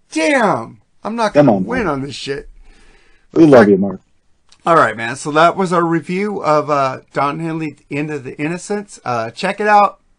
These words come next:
Speaker 1: It is worth your, uh, time. You might not like all the songs, like me and Jerry. Mooger was fifty fifty. That's pretty fucking cool. So now we get to our tracks of the week, man. Jerry, you picked a song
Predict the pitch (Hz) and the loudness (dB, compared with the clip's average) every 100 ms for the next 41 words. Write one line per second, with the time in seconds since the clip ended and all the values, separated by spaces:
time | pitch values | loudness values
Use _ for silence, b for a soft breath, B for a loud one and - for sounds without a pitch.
0 | - 175 175 139 160 165 160 147 139 131 | -4 0 0 -2 -4 -6 -6 -4 -4 -4
1 | 120 120 113 - 156 160 160 _ _ _ | -6 -8 -8 -4 -2 -2 -8 _ _ _
2 | _ _ - 160 214 175 160 143 135 117 | _ _ -8 -4 -2 -2 -4 -4 -6 -8
3 | 110 107 - 120 135 165 - _ _ _ | -8 -10 -8 -8 -8 -14 -20 _ _ _
4 | - 120 131 127 107 123 117 139 190 _ | -14 -10 -8 -8 -8 -12 -10 -12 -14 _
5 | _ _ _ - 226 202 175 196 240 320 | _ _ _ -10 -6 -4 -6 -8 -14 -14
6 | 208 - 185 147 123 120 110 139 170 _ | -14 -8 -10 -10 -12 -12 -10 -14 -16 _
7 | _ _ _ _ - 143 147 - 120 107 | _ _ _ _ -8 -6 -6 -6 -8 -8
8 | 110 110 123 - 135 135 160 156 175 190 | -8 -10 -12 -10 -8 -8 -6 -2 -2 -2
9 | 202 202 202 185 175 190 180 180 - 170 | -2 -4 -4 -6 -4 -2 -2 -6 -10 -4
10 | 202 202 165 156 156 - 180 214 185 127 | -4 -4 -6 -6 -6 -6 -2 -2 -2 -6
11 | - _ _ _ _ _ _ _ 269 311 | -10 _ _ _ _ _ _ _ -6 -2
12 | 339 - 226 - 220 220 190 175 170 | -2 -2 -6 0 4 6 4 2 -2